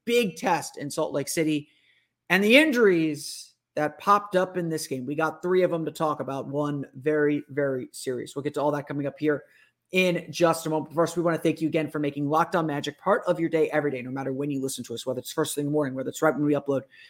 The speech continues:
We truly appreciate you making Locked On Magic part of your day every day. Remember, there's a great Locked On podcast covering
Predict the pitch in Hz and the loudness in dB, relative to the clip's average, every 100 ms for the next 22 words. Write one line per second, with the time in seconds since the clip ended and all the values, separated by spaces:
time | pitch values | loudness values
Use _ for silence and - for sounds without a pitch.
0 | - - 202 - 277 254 - 233 - 220 | -14 2 2 4 6 6 4 -2 0 -2
1 | - 185 180 175 160 180 185 190 175 156 | 0 0 0 0 4 4 4 2 2 0
2 | 151 - - 214 - - 170 165 151 151 | -2 -2 4 4 4 2 2 2 2 4
3 | 151 147 - _ _ - 226 254 220 160 | 4 2 -4 _ _ 8 10 10 8 6
4 | 135 - _ - 196 196 160 - 185 180 | 2 -12 _ 0 2 4 2 4 4 4
5 | 180 175 156 147 151 143 139 - 147 143 | 2 4 2 4 2 2 -2 -2 -2 -2